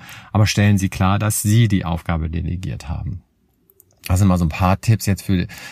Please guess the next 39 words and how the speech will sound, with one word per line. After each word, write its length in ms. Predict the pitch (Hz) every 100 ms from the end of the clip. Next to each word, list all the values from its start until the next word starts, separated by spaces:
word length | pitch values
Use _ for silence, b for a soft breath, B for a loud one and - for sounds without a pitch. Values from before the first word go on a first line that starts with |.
| B B B - - _ _ _
die 120 | - 98
Situation 500 | 101 101 - 98 92
im 300 | 127 127 117
Gespräch, 640 | - - 73 76 - -
ne? 220 | 85 87 101
Wobei, 240 | 85 85
da 220 | 82 98
kann 100 | 107
man 80 | 101
jetzt 140 | 90
wirklich 260 | 95 92 -
gar 200 | 92 95
nicht 140 | 98
so 140 | - 87
ganz 300 | 92 113 -
genau 320 | 98 95 98
sagen, 460 | 90 90 92 92 87
ne? 200 | 92 92
„Machen 260 | 90 92
Sie 140 | 90 82
das, 240 | 90 87 -
das, 220 | 90 -
das“, 280 | 98 98 -
weil 320 | 90 87 85
das 160 | 87
ist 100 | -
natürlich 240 | 87 90 87
immer 200 | 87 87
davon 260 | 85 92
abhängig, 560 | - 87 98 90 90 -
wie 120 | 90
ihr, 180 | 90 85 -
wie 500 | - 95 87 101 98
ihr 160 | 90 87
Gegenüber 580 | 90 85 110 117 101 82
auf 160 | 85
Sie 320 | - 87 85 -
dann 200 | 87 87
reagiert. 640 | 85 87 87 76 78 80